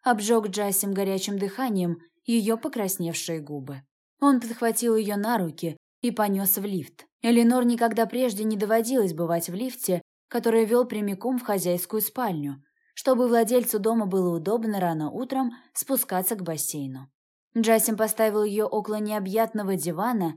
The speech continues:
стянул с её худеньких плеч халат, и тот упал к её ногам. «Мы не можем сделать это!» воскликнула она, в панике оглядывая его спальню. Какая же она наивная!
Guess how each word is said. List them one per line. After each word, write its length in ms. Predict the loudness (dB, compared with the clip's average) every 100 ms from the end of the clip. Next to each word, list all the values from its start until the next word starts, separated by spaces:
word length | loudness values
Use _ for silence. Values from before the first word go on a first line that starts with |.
| -8
стянул 420 | -4 0 2 2
с 100 | 0
её 140 | -4 -4
худеньких 520 | -2 -2 -2 -4 -8
плеч 280 | -6 -6 -6
халат, 440 | -8 -4 -4 -4 _ _ _ -4
и 100 | -2
тот 300 | 2 2 2
упал 280 | 0 0 0
к 80 |
её 220 | -2 -4 -2
ногам. 500 | -4 -4 -8 -12 -18 _ 4
«Мы 180 | 6
не 140 | 8 8
можем 360 | 6 6 4
сделать 500 | 0 2 2 2 0
это!» 340 | 0 -2 -4 -12 _ _ _ _ _ _
воскликнула 760 | 2 2 2 -2 -2 -4 -2 0
она, 260 | 0 0 -4 _ _ _
в 120 | -2
панике 460 | 2 4 2 0 0
оглядывая 540 | 2 2 2 2 0
его 240 | 0 -2
спальню. 580 | -4 -4 -4 -4 -6 -12 -16 _ _ _
Какая 380 | -4 0 2 4
же 100 | 4
она 200 | 2 2
наивная! 680 | 0 -2 -4 -4 -8 -10 -12